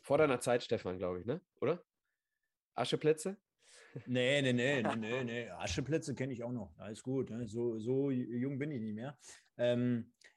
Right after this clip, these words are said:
Speaker 2: ich hätte jetzt grad nur noch gesagt, Micha, äh, wir beide kennen ja nur Amsterdam von irgendwelchen Junggesellenabschieden oder, äh, so nach dem Motto Traum von Amsterdam und der, und der, ähm, Erle, der spielt hier mal eben Champions League gegen so Leute wie Edgar Davids, sehe ich hier grad,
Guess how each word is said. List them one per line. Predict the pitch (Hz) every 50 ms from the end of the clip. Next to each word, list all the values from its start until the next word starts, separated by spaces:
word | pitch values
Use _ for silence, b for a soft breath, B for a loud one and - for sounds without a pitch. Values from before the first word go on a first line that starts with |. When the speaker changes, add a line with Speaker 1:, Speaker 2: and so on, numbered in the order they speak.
| b -
Speaker 2:
ich | 131 123
hätte | 156 156 131 151
jetzt | 143 131 - -
grad | 131 131 143
nur | 139 135
noch | 135 131 120 110 -
gesagt, | 123 107 127 131 131 127
Micha, | 131 123 - 139 127 123 117 113 117 117 113 113
äh, | 107 101
wir | 113 135
beide | 120 131 127 127 120
kennen | - 135 131
ja | 135 131
nur | 127 123 113
Amsterdam | 117 123 123 - 120 107 120 120 120
von | - 120 113
irgendwelchen | 113 120 123 120 123 107 110 113 117
Junggesellenabschieden | 131 147 135 101 107 101 98 98 98 98 - - 110 110 107 123 123 123 -
oder, | 110 104 107 104 104 104 104 101 104
äh, | 104 101
so | 110 110
nach | 107 110
dem | - 117 113
Motto | 113 113 - 117 113
Traum | - - - 110 127 127
von | - 123 120
Amsterdam | 117 120 117 - 117 104 123 120 123 117
und | 113 98 113
der, | 107 104 107 107 - 110
und | 110 110 104 110
der, | 107 107 104 104 107 107
ähm, | 104 101 101 107 110 -
Erle, | - 113 113 120 123
der | 117 117 117
spielt | 110 - - 123 -
hier | 113 120 117
mal | 113 110 110
eben | 113 113 107
Champions | - 127 135 123 110 -
League | 117 113 101
gegen | 113 110 117 104
so | 113 107
Leute | 117 120 - - 101
wie | 113 117
Edgar | - - - - 110 101
Davids, | 104 110 113 120 123 120 120 -
sehe | 127 117
ich | 101
hier | 120 123 110
grad, | 117 117 117 117 101